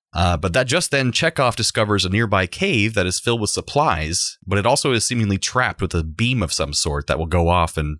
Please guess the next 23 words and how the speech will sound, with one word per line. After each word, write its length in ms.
trap 280
them 120
there 160
or 40
something. 360
So 200
Bones 520
then 200
beams 380
down 260
with 100
Spock's 380
body, 540
which 160
is 120
now 220
under 140
the 100
remote 300
control 500
of 80
some 160
sort, 340